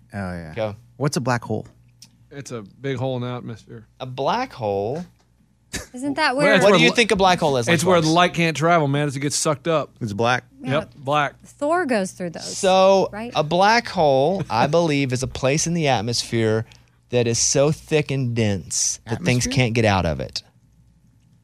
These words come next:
Speaker 3: Oh, man, what happens? What if our
Speaker 2: And you don't really know what goes in. Let me find it here.
Speaker 1: 'Cause an atmosphere is, like, f-, pretty close, right?
Speaker 2: Um, a black hole is a place in space where gravity pulls so much that even light cannot get out.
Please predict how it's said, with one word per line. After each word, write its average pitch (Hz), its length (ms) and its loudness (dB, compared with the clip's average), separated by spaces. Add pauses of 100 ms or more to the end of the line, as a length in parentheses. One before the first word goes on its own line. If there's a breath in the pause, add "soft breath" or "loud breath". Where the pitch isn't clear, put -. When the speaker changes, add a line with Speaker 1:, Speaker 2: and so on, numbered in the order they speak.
(140)
Speaker 3:
Oh, 123 180 -12
man, 117 300 -10
what 131 120 -8
happens? 123 320 -8 (160)
What 156 120 -8
if 151 100 -10
our 120 280 -8
Speaker 2:
And 151 80 2
you 165 80 4
don't 170 260 2
really 165 200 2
know 151 140 4
what 123 120 2
goes 123 240 0
in. 98 220 -2 (200)
Let 123 100 -8
me 120 80 -2
find 85 300 -8
it - 120 -14 (140)
here. 87 220 -20 (280)
Speaker 1:
'Cause 110 120 -8
an 120 80 0
atmosphere 196 440 -2
is, 107 100 -2
like, 101 160 -4
f-, 98 220 -18
pretty 156 160 -2
close, 185 380 -4
right? 135 120 0
Speaker 2:
Um, 190 260 6
a 160 80 4
black 196 240 4
hole 202 120 4
is 190 80 2
a - 20 -2
place 185 240 2
in 175 80 0
space 175 240 2
where 156 80 -2
gravity 156 280 2
pulls 151 220 0
so 151 180 2
much 156 220 2
that 143 60 -2
even 131 180 0
light 120 220 2
cannot 117 300 0
get 104 100 0
out. - 420 -4